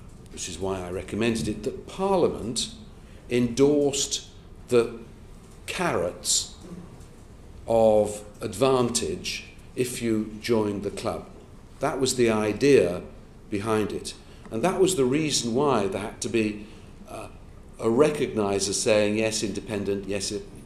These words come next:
efficient." Uh, I did discuss different ideas, um, for the recogniser. Uh, uh,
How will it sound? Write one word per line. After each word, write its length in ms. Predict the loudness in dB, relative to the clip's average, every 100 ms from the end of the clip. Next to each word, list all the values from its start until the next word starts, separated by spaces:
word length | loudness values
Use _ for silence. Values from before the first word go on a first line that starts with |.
| -14
efficient." 600 | -10 -4 -4 -4 -8 -14 -16 -20 -20 -20 -20 -20 -8
Uh, 440 | -4 -2 -2 -4 -8 -16 -18 -20 -20 -20 -20 -14 -10 -8 -8 -12 -12 -14 -14 -16 -18 -18 -18 -18 -20 -18 -18 -18 -20 -20 -4
I 120 | 0
did 240 | 4 4 4
discuss 500 | 0 0 2 0 0
different 420 | 0 0 0 0
ideas, 1000 | 0 0 4 6 6 4 -2 -4 -4 -8 -12 -18 -20 -20 -20 -18 -10 -4
um, 340 | 0 0 -2
for 300 | -4 0 2
the 300 | 4 4 2 -4 -14 -18 -20 -20 -20 -14 2
recogniser. 1040 | 2 4 0 -2 -4 -8 -8 -10 -10 -12 -16 -20 -20 -20 -20 -18 -12
Uh, 140 | -10 -8
uh, 320 | -6 -4 -4